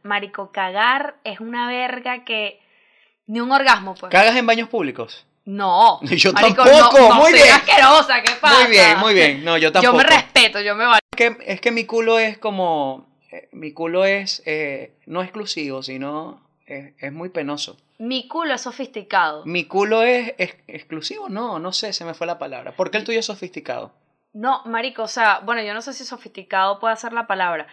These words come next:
Speaker 1: pero es como que, marico, yo estoy con gente y no puedo cagar. Yo no he cagado aquí en Coro.
Speaker 2: ¿No has cagado?
Speaker 1: No he cagado.
Speaker 2: ¿Y qué estás esperando?
Speaker 1: Ver, es que me da pena, de paso, estamos en mi habitación.
Speaker 2: Pero es que tienes que cagar para colocar luego en tu view de Twitter,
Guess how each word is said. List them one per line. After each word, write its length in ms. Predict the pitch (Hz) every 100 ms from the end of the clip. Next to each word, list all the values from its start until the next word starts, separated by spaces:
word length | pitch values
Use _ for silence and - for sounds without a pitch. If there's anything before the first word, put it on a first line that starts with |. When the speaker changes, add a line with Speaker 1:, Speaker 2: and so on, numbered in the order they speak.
| _ _ -
Speaker 1:
pero 100 | 220
es 80 | 196
como 300 | 269 277 269
que, 200 | 220 202
marico, 320 | 202 226 226
yo 120 | 202
estoy 180 | 196 226
con 200 | 247 247
gente 240 | 247 240
y 20 | 277
no 160 | 214
puedo 180 | 226 226
cagar. 420 | 202 185 190 165 _
Yo 560 | 180 208 208 208 202 _ _ _ _ _
no 200 | 220 226
he 80 | 240
cagado 420 | - 233 214 196
aquí 140 | 196 196
en 120 | 190
Coro. 340 | 180 170 156 _ _ _ _
Speaker 2:
¿No 160 | 139 185
has 100 | 262
cagado? 560 | 285 285 277 202 156 147
Speaker 1:
No 140 | 202
he 100 | 196
cagado. 420 | 196 262 202 220
Speaker 2:
¿Y 20 | 196
qué 60 |
estás 180 | 175 208
esperando? 580 | 214 208 190 175 147 131 _ _ _
Speaker 1:
Ver, 240 | 165 190
es 140 | 208 202
que 100 | 196
me 100 | 214
da 180 | 202 -
pena, 260 | 214 180
de 80 | 170
paso, 420 | 175 170 - 208
estamos 360 | 202 180 190 190
en 80 | 208
mi 80 | 202
habitación. 460 | 185 170 160 196
Speaker 2:
Pero 180 | 175 165
es 60 | 170
que 100 | 196
tienes 280 | 202 202 202
que 160 | 220
cagar 340 | 196 196 185 180
para 180 | 202 196
colocar 420 | 185 160 156 160
luego 260 | 160 180 185
en 60 | 185
tu 120 | 170
view 260 | 156 165
de 260 | 170 180 170
Twitter, 500 | 165 175 165 165 170